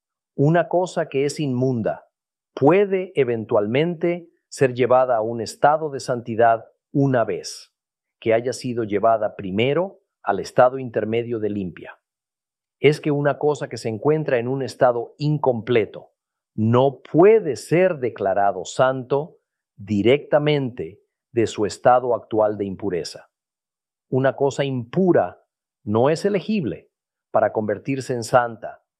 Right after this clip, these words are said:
hasta que primero se haya convertido en limpia. Levítico doce es un ejemplo perfecto de ello. La nueva madre es declarada por Yahvé en estado de inmundicia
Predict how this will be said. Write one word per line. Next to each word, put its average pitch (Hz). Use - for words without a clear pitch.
hasta -
que -
primero 120
se 113
haya 113
convertido 110
en 98
limpia. 95
Levítico 127
doce 151
es 131
un 147
ejemplo 139
perfecto 127
de 98
ello. 76
La 104
nueva 180
madre 180
es 151
declarada 135
por 110
Yahvé 127
en 117
estado 147
de 135
inmundicia 113